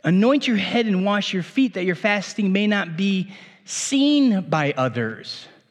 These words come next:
right? Seen by others, "but by your Father who is in secret."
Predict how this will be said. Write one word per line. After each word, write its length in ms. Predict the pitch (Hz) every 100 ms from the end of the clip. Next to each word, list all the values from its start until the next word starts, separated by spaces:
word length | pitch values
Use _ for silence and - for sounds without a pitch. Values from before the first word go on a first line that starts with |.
| _ _ -
right? 240 | 180 226
Seen 640 | - - 262 277 285 277 214
by 320 | 165 143 131
others, 600 | 131 123 110 104 110 - - - - - - _ _
"but 100 | -
by 140 | 139 147
your 140 | 139
Father 420 | 131 160 160 151
who 160 | 143 143
is 180 | 131 123
in 80 | 123
secret." 560 | - 208 - 104 -